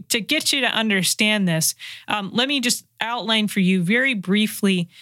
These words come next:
uh, part of the Jewish liturgical calendar.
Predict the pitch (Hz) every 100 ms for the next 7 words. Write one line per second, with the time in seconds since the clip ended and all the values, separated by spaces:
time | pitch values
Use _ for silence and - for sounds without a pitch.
0 | - - 196 180 - - 247 247 214 180
1 | 190 160 - 196 208 - - 180 - 185
2 | 170 175 160 - - 156 139 143 -